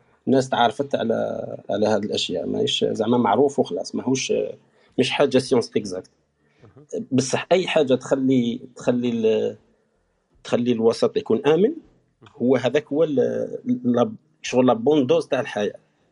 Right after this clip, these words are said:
Speaker 1: هذيك هي اللي لازم ال-، ما، ما تزيد، ما تزيد عليها، ما تنقص، لاخاطش مشكلة لا زادت بزاف،
Speaker 2: مهم.
Speaker 1: من بعد يولي الإنسان ما يبداش عنده هذيك الجراءة إنه يخرج من، من الحياة وقت الصح.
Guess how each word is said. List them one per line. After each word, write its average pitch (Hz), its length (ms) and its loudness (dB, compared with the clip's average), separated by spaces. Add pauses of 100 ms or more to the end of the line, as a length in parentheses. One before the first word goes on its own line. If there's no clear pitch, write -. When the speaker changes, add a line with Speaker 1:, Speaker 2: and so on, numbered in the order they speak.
(180)
Speaker 1:
هذيك 135 320 -4
هي 156 80 4
اللي 147 100 0
لازم 139 240 2
ال-، 123 520 0
ما، 131 280 0
ما 131 120 2
تزيد، 135 240 -4
ما 143 120 4
تزيد 156 240 -4
عليها، 165 300 -2
ما 165 120 0
تنقص، 135 480 -4
لاخاطش 139 300 -2
مشكلة 143 340 0
لا 147 120 4
زادت 135 420 0
بزاف، 113 440 0 (420)
Speaker 2:
مهم. 170 240 -20 (260)
Speaker 1:
من 120 80 -2
بعد 143 220 2
يولي 143 220 2
الإنسان 139 500 0
ما 131 60 2
يبداش 123 300 -2
عنده 147 240 -2
هذيك 139 200 -2
الجراءة 123 760 0
إنه 139 220 0
يخرج 127 360 -2
من، 113 260 -6
من 120 60 0
الحياة 120 320 0
وقت - 240 -6
الصح. - 360 -8